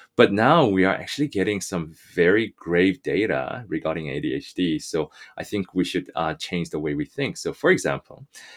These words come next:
if the child has A D H D and, and they're not treat-, uh, and he or she is not treated, then it actually affects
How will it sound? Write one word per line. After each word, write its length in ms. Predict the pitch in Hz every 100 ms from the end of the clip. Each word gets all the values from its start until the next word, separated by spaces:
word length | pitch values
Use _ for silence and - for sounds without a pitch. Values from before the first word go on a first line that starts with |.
| -
if 160 | 120
the 80 | -
child 440 | - - 143 156 135
has 360 | 123 95 90
A 160 | 65 92
D 120 | 90
H 200 | 80 -
D 160 | 82 76
and, 320 | 78 80 78
and 340 | 85 80 78 78
they're 160 | 80
not 300 | 78 104 98
treat-, 340 | - - 95 76
uh, 140 | 90
and 240 | 85 82 - _ -
he 160 | - 98
or 100 | 76
she 180 | -
is 120 | 76 76
not 200 | 69 -
treated, 480 | - 147 92 80 - - - - _
then 200 | 95 110
it 160 | 107 -
actually 540 | - 117 - - 143 127
affects 640 | 87 - 101 92 - -